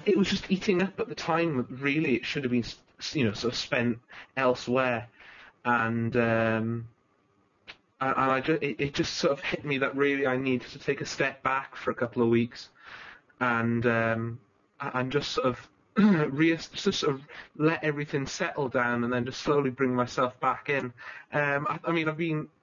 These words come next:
I've been mediating, um, for media-, for the mediation committee, not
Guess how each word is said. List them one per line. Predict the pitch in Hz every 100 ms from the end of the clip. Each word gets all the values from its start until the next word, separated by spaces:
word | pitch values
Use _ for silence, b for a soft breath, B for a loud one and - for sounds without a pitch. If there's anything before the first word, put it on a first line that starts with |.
| _ 139
I've | 131
been | 160 147 135
mediating, | 131 131 135 123 - 131 120 113 -
um, | 127 120 113 110 117 - _ _ _ _ _
for | - - 139 123 113
media-, | 120 117 120 113
for | 117 -
the | 123
mediation | 120 117 117 113 107 120
committee, | 120 104 123
not | 127 123